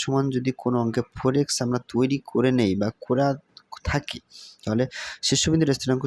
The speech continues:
সূত্র জিরো কমা জিরো। এর অর্থ হলো প্রথম মান হলো এক্স এর মান, পরে হচ্ছে ওয়াই এর মান। উপকেন্দ্রের স্থানাঙ্ক যদি কখনো বলে, প্রথম মান হচ্ছে এক্স, পরে ওয়াই এর মান, অর্থাৎ এ কমা জিরো। উপকেন্দ্রিক লম্বের দৈর্ঘ্য দেখো ফোর এ, মর চিহ্ন বা পরম মান চিহ্ন। নিয়ামক রেখার সমীকরণ ওয়াই সমান মাইনাস এ। বন্ধুরা, এটা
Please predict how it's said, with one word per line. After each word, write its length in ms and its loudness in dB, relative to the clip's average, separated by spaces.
সূত্র 180 -10
জিরো 200 2
কমা 220 0
জিরো। 140 2
এর 120 4
অর্থ 200 -8
হলো 180 4
প্রথম 280 0
মান 140 2
হলো 160 2
এক্স 160 -6
এর 100 0
মান, 180 0
পরে 140 0
হচ্ছে 220 -4
ওয়াই 160 0
এর 120 -4
মান। 100 -6
উপকেন্দ্রের 520 4
স্থানাঙ্ক 280 0
যদি 200 2
কখনো 240 0
বলে, 160 0
প্রথম 280 -4
মান 120 2
হচ্ছে 180 -4
এক্স, 140 -4
পরে 220 0
ওয়াই 120 0
এর 80 0
মান, 160 2
অর্থাৎ 180 -4
এ 120 2
কমা 160 0
জিরো। 160 -2
উপকেন্দ্রিক 480 0
লম্বের 260 2
দৈর্ঘ্য 260 2
দেখো 140 -2
ফোর 240 2
এ, 20 6
মর 120 4
চিহ্ন 220 -2
বা 140 2
পরম 220 0
মান 100 0
চিহ্ন। 180 -6
নিয়ামক 360 4
রেখার 240 -4
সমীকরণ 460 0
ওয়াই 200 2
সমান 260 -2
মাইনাস 240 0
এ। 80 2
বন্ধুরা, 260 2
এটা 120 0